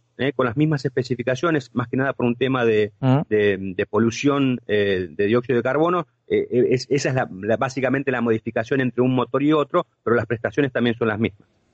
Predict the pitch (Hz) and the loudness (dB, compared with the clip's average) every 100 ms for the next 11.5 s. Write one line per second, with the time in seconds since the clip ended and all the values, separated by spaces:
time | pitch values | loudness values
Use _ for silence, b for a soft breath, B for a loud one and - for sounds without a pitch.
0 | _ _ - B B B - 110 120 107 | _ _ -10 B B B -4 0 2 2
1 | 135 135 123 151 147 147 135 170 170 160 | 2 0 0 -2 -2 -2 -2 0 0 0
2 | 139 139 135 131 135 139 135 165 180 147 | 0 0 0 0 -2 -2 -4 -2 -2 -2
3 | - 139 170 156 120 120 117 135 135 117 | -4 0 0 -2 -2 -2 0 0 0 0
4 | 131 156 147 127 123 123 127 139 160 180 | -2 0 2 2 2 2 0 0 0 -2
5 | 185 190 175 _ _ - 101 - 117 160 | -6 -4 -4 _ _ -6 -4 -2 0 0
6 | 180 139 131 120 117 110 107 113 117 147 | 0 0 0 0 -2 -4 -4 -4 -2 -2
7 | 135 135 131 117 110 92 107 104 101 95 | -2 0 0 0 0 0 0 0 0 -4
8 | _ - 98 117 117 135 147 123 110 117 | _ -10 -6 0 0 2 0 0 -2 -2
9 | 143 135 131 127 120 120 - 104 123 123 | 0 -2 -2 -2 -4 -4 -10 -6 -4 -2
10 | 120 113 110 - 104 110 110 139 120 110 | 0 0 -2 -4 0 0 0 0 2 0
11 | 113 123 117 135 - | 0 -2 -2 -4 -6